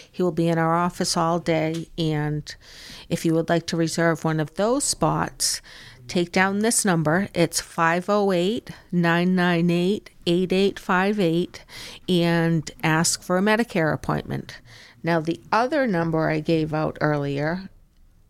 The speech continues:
is the number to the Massachusetts Elder Abuse Hotline. That number is one eight hundred,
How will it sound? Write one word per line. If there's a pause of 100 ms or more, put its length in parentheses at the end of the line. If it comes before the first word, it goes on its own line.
(140)
is (100)
the
number
to
the
Massachusetts (100)
Elder
Abuse (140)
Hotline. (680)
That
number
is
one
eight
hundred,